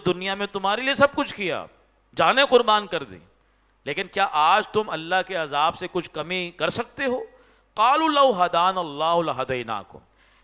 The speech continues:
तो जो भी वो लीडर्स हैं दुनियादार, वो कहेंगे कि अल्लाह हमें हिदायत करता तो अलबत्ता हम तुम्हें भी हिदायत दे देते। "सवाउन अलैना", अब ये वो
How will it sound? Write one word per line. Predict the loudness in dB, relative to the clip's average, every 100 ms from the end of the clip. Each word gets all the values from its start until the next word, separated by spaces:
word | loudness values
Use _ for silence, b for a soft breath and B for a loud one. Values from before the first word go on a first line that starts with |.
| -6
तो | -4
जो | -2 -2
भी | 0
वो | 0
लीडर्स | 0 -2 0 0 0
हैं | -4 -4 -6 -10 _ _ -6
दुनियादार, | -4 -4 0 2 4 2 -2 b b b
वो | -2 0
कहेंगे | 0 -2 -2 -2 -4
कि | -6
अल्लाह | -6 -2 0
हमें | 0 -4 -6 -6
हिदायत | -4 0 0 0
करता | -4 -6 -4 -4
तो | -2
अलबत्ता | -2 -2 -6 -4 -4
हम | -2 -6 -4
तुम्हें | -8 -6 -4
भी | -2
हिदायत | 0 0 0
दे | -2 -2
देते। | -2 -4 -10 -12 b b
"सवाउन | -2 0 4 6 8 6 6 2 2
अलैना", | 0 -2 -4 -10 -16 -18 -20 _ _
अब | 2 2 2
ये | 0 0
वो | 6